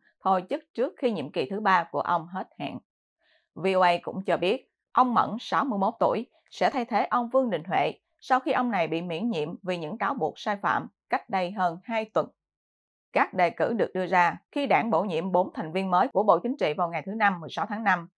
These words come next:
cơ quan ra quyết định hàng đầu của đất nước sau khi loại bỏ nhà lãnh đạo cao cấp thứ năm là bà Trương Thị Mai. Bà là người thứ sáu rời khỏi Bộ Chính trị kể từ cuối năm hai nghìn không trăm hai mươi hai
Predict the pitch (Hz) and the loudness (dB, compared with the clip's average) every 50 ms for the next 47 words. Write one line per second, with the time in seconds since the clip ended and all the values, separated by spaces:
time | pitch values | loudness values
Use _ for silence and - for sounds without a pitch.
0 | _ _ - 247 240 233 233 220 220 208 202 226 214 226 294 - - 160 156 196 | _ _ -2 0 2 4 4 2 2 2 0 0 0 0 0 -2 -2 -2 -2 -2
1 | 208 175 165 160 165 160 147 147 - 147 143 - - - 190 202 240 349 - _ | -2 -2 0 2 4 2 2 2 0 -2 -2 -2 -2 -4 -2 -2 -2 -2 -4 _
2 | _ _ _ _ - - 247 247 - 269 247 208 170 123 - - - 113 - 254 | _ _ _ _ -4 -2 -2 0 0 0 2 4 4 4 4 4 2 2 2 0
3 | 226 180 175 160 156 147 202 226 202 - 151 - 190 175 175 - 214 233 - - | 0 -2 -2 -2 0 0 -2 0 0 -2 -2 -2 -4 -6 -4 -4 -6 -6 -6 -6
4 | 233 233 226 202 180 170 165 - _ _ _ - - 170 170 165 165 170 160 156 | -6 -2 0 0 0 0 -2 -8 _ _ _ -2 4 6 8 8 8 8 6 6
5 | 156 _ - 254 247 240 - - 135 165 185 175 165 165 - _ _ _ _ _ | 4 _ -2 -2 -2 -2 -2 -4 -2 0 2 2 2 0 -4 _ _ _ _ _
6 | _ _ _ _ _ - - 196 208 202 202 196 196 190 180 - 233 - - - | _ _ _ _ _ 4 6 6 8 8 6 4 2 0 -2 -2 -4 -6 -2 0
7 | 196 190 247 330 269 180 180 175 160 - - 156 165 196 185 151 147 - 240 262 | 2 2 2 0 -2 0 2 2 2 2 2 0 0 2 2 0 0 -2 -4 -4
8 | - 147 135 151 - - _ _ _ _ - 160 202 - - 180 165 - - 190 | -2 -2 -2 -2 -4 -10 _ _ _ _ -2 -2 0 0 0 -2 -2 0 0 0
9 | 254 311 254 226 247 233 226 202 - - 190 175 170 - 185 170 175 190 175 175 | 0 0 -2 -2 -4 -4 -4 -6 -6 -4 -6 -6 -4 -2 -4 -4 -4 -4 -6 -6
10 | 180 190 180 165 160 156 | -4 0 0 0 0 -2